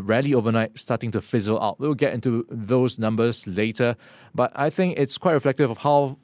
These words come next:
markets have been in the past year, just so volatile. And in this week alone, we've seen markets go up and down around headlines,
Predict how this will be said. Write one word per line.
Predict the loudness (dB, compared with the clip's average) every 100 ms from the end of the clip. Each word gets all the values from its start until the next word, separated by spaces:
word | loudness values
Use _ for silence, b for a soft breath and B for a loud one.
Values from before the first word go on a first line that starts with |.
| _
markets | 0 0 2 0
have | 0 4
been | 4 4 2
in | -2 -6
the |
past | 0 2 2 0 -6 -12 -8
year, | 2 4 6 4 2
just | 0 0 -4 -10 -14 -20 _
so | -2 0 0
volatile. | 2 2 4 4 2
And | 2 0 0 -2
in | -2 0
this | 0 -2
week | 0
alone, | 2 4 2
we've | 0 -2
seen | -2 0
markets | 2 0 -4
go | -2 -2
up | -2 -2
and | -4 -2
down | 0 2 2 0
around | -2 0 -2
headlines, | -2 -2 0 0 0 -2